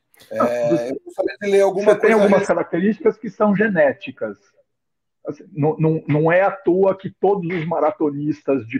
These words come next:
Speaker 2: ponta, é, ou pelo menos a grande maioria, são africanos.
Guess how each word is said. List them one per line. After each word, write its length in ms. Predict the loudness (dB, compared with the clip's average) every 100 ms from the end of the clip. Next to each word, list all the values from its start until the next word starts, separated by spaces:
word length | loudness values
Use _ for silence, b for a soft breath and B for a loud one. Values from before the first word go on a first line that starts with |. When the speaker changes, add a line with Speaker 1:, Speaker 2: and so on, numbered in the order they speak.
| -4
Speaker 2:
ponta, 640 | 0 0 0 -2 -2 -2 -6 _ _ _ _ _ _ -6
é, 460 | -2 2 2 2 0
ou 140 | -2 0
pelo 220 | -2 -2
menos 220 | -6 -4
a 80 | -4
grande 400 | -4 -4 -4 -4
maioria, 640 | -4 -2 -6 -8 -4 -2
são 300 | -2 -4 -2
africanos. 960 | -2 -4 -12 -8 -6 -6 -8 -14 _